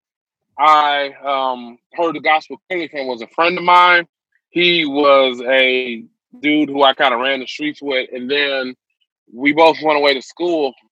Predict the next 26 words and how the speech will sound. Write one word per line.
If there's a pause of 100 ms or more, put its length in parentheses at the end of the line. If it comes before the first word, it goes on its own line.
first
year,
and
he
came
home
and
said,
you
know,
"Yeah, (140)
yo,
I
got
saved." (500)
And
that
was
the
first
time
I
even
heard
that
language.